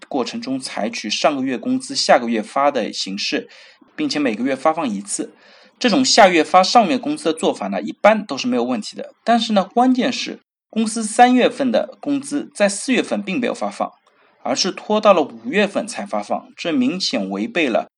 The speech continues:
工资至少每个月支付一次的规定。所以呢，法院认定公司的行为构成无故拖欠。所以呢，最后再温馨提醒一下：下月发上月工资的公司，千万别拖到下下月再发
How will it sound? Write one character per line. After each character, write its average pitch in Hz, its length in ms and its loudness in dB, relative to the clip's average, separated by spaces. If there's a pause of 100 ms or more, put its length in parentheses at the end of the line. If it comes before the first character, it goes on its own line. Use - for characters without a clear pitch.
(220)
工 151 220 0
资 156 180 -2
至 160 160 -6
少 135 160 2
每 117 220 -2
个 131 80 -4
月 156 120 0
支 - 200 -6
付 165 160 -6
一 113 180 -4
次 117 180 -6
的 156 80 2
规 107 220 -4
定。 101 220 -8 (320)
所 156 200 0
以 165 40 0
呢， 117 180 0
法 107 220 -6
院 139 200 -2
认 151 160 -2
定 127 220 -4
公 139 180 -4
司 - 140 -12
的 131 80 -2
行 117 260 -6
为 110 120 -4
构 123 200 -4
成 113 280 -8
无 113 100 -6
故 147 160 -10
拖 156 240 -4
欠。 - 280 -6 (720)
所 - 180 -2
以 160 40 2
呢， 135 140 2
最 - 120 -4
后 170 140 -6
再 165 100 0
温 180 240 -2
馨 185 220 -4
提 - 200 -8
醒 - 160 -4
一 - 140 -8
下： - 300 0 (460)
下 208 260 6
月 165 160 4
发 165 220 2
上 180 280 2
月 127 140 -2
工 143 200 -4
资 143 140 -10
的 131 120 2
公 127 200 -2
司， 143 400 -6
千 214 300 0
万 165 240 4
别 113 140 -4
拖 156 260 -2
到 143 180 6
下 185 220 4
下 131 180 2
月 104 140 -4
再 98 180 -8
发 110 300 -2